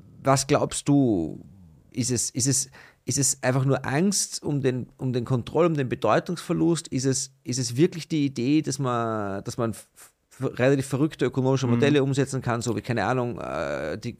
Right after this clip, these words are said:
Speaker 1: die, also Grundeinkommen oder
Speaker 2: Ja.
Speaker 1: Zahlungen oder, oder Negativzinsen auf Privatkonto? Oder wa-, worum geht's dabei? Oder geht's wirklich darum, dass man versucht, gegen die Amerikaner zu realisieren, oder?
Speaker 2: Also ich denke, der Punkt, gegen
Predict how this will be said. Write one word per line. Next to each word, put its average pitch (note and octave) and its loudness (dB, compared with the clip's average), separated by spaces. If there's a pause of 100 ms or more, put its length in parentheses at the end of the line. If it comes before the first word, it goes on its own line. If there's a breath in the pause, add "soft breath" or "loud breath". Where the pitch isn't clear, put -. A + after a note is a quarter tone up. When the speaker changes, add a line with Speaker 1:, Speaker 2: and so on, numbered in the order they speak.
Speaker 1:
die, - -8
also G#2+ -12
Grundeinkommen B2 -4
oder G2 -2 (160 loud breath)
Speaker 2:
Ja. A#2 -2
Speaker 1:
Zahlungen C3 0
oder, G#2+ -2 (280 loud breath)
oder C3 4
Negativzinsen D#3 2
auf C#3 -2
Privatkonto? C#3+ 0
Oder - -2
wa-, C#3 -4 (200)
worum D#3+ 2
geht's F#3 0
dabei? - -2
Oder C3 4
geht's A#2+ 4
wirklich - 2
darum, D3+ 4
dass C#3 -4
man C#3 2
versucht, C3+ -6
gegen B2 0
die B2 2
Amerikaner A2+ -2
zu C#3 -4
realisieren, C#3+ 0
oder? - -6 (340)
Speaker 2:
Also D#3+ -2
ich - -4
denke, D3 4
der C#3 -2
Punkt, F3 -2
gegen D3 4